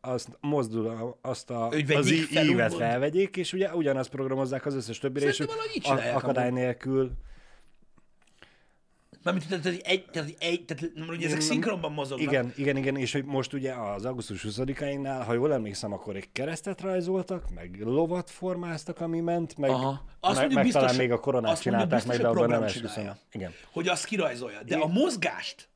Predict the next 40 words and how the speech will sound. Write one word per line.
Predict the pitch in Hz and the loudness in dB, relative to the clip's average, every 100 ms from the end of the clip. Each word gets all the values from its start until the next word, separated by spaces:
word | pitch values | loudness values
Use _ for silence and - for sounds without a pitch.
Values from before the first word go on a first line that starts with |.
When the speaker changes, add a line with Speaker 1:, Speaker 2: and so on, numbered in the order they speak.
| _ _ - | _ _ 0
Speaker 2:
amit | 156 | 0
Speaker 1:
Igen. | 113 143 | 2 2
Speaker 2:
leír, | 202 208 156 202 - - | 2 0 -2 -6 -8 -12
azt | 160 - | -8 -4
szerintem | 190 185 202 | -2 2 2
úgymond | 196 185 190 185 | 2 2 2 2
felveszik. | 202 143 - - - | 2 0 -4 -10 -10
Speaker 1:
Azt | - 123 | -8 -4
felveszik, | - 123 92 - 123 - | 0 0 -2 -6 -8 -8
de | - 110 | -6 -2
én | 117 | 0
arra | 151 120 | 2 0
gondolok, | 95 101 120 127 | -2 -2 -2 -2
hogy | 139 | -4
mi | |
lenne, | 175 170 | -2 -4
hogyha | 151 170 | -4 -4
összekötnénk | 175 135 - 107 98 | -6 -8 -6 -6 -6
a | |
kettőt, | 101 87 - - - _ _ | -6 -8 -8 -8 -10 _ _
Speaker 2:
Mhm. | - 131 185 - | -6 -4 -4 -4
Speaker 1:
és | 127 131 | -4 -2
egy | 156 | 2
olyan | 170 147 | 4 4
mozgást | 123 120 110 120 143 - - _ _ _ _ _ | 4 2 2 0 -2 -6 -14 _ _ _ _ _
csinálnának, | - 127 123 123 127 127 123 120 | -4 -4 -4 -4 -4 -4 -6 -8
folytatólagosan | - 139 113 120 120 120 117 - 123 | 0 0 2 -2 0 0 0 -2 -2
lenne, | 123 123 | -2 0
és | 131 117 | 0 0
mondjuk | 123 120 | -4 -4
ilyen | 123 123 123 107 | -2 -2 -4 -2
tűzkígyót | 131 117 - 110 110 110 - | 0 0 0 -2 0 0 0
meg | 113 | -2
lehetne | 107 104 110 | -2 -4 -4
mutatni, | 110 110 110 104 120 | -4 -4 -4 -6 -6
vagy | 117 110 | -4 -2
mozgás, | 107 104 95 104 110 | -2 -4 -6 -10 -8
vagy | 117 | -6
ilyen | 113 110 | -6 -4
Speaker 2:
Aha. | 170 170 190 | -2 -2 -4